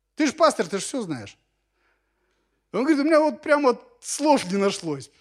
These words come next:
Понимаете, ну, пастор же, ты ж должен всем служить, ты должен в-, всё знать.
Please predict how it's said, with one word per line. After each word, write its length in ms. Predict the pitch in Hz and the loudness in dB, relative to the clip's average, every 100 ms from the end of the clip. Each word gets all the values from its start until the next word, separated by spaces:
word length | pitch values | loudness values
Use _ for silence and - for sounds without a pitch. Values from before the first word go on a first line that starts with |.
| _ | _
Понимаете, 320 | 196 339 208 | -2 0 0
ну, 160 | 208 214 | 0 0
пастор 460 | - 320 302 214 | 0 0 2 2
же, 100 | 175 | 2
ты 120 | 160 | -2
ж 60 | 196 | -4
должен 360 | 180 262 247 - | 0 0 0 0
всем 240 | 254 240 | -2 -4
служить, 480 | - 233 254 311 254 | -6 -4 -2 -4 -6
ты 60 | |
должен 340 | 190 226 214 190 | -4 -4 -4 -8
в-, 260 | - - - - | -14 -20 -20 -10
всё 300 | - 277 247 | 0 2 2
знать. 440 | 190 277 302 285 | 2 2 2 -2